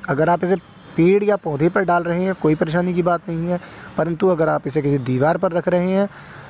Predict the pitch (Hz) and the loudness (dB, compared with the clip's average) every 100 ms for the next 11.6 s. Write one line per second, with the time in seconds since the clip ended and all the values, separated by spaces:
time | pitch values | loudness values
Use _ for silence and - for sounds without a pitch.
0 | - 143 160 151 147 151 160 151 156 - | -4 0 0 0 -4 -4 -2 -2 -2 -2
1 | 117 127 175 185 185 170 180 196 - - | -2 0 0 0 0 0 0 -4 -2 -2
2 | - - 226 - 147 110 - - - - | -2 0 -2 -2 -10 -12 -18 -20 -20 -6
3 | 160 147 143 - - 185 196 - - - | -2 -2 -4 -6 0 2 2 -2 -14 -6
4 | 147 - 107 113 - - - - - - | -2 -2 -4 -6 -10 -10 -14 -14 -18 -20
5 | - - - - - - - - - - | -20 -20 -20 -20 -20 -20 -20 -20 -18 -16
6 | - 175 175 202 170 170 180 160 135 170 | -4 -2 0 0 2 2 2 0 0 -2
7 | 170 135 214 196 190 180 175 160 170 165 | -2 -2 -2 -2 -2 -2 -2 0 0 0
8 | 165 - - - 156 143 196 175 - 139 | -2 -8 -16 -4 0 2 2 2 -2 -6
9 | 139 120 - - - - - - 131 147 | -4 -6 -10 -18 -20 -20 -12 -4 0 0
10 | 127 117 139 190 196 135 - 127 131 - | 0 -2 -2 0 -2 -6 -6 -6 -6 -6
11 | - 127 151 190 190 | -4 -2 0 2 2